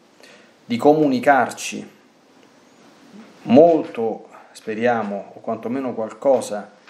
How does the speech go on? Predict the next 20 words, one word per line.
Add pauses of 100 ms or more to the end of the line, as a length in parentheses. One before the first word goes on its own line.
(240)
di
sé,
della
sua
perfezione,
quindi
di
operare
nella
nostra
anima, (600)
eh, (140)
soavemente (140)
e
dolcemente (160)
tanti
processi
di
purificazione, (260)
ecco,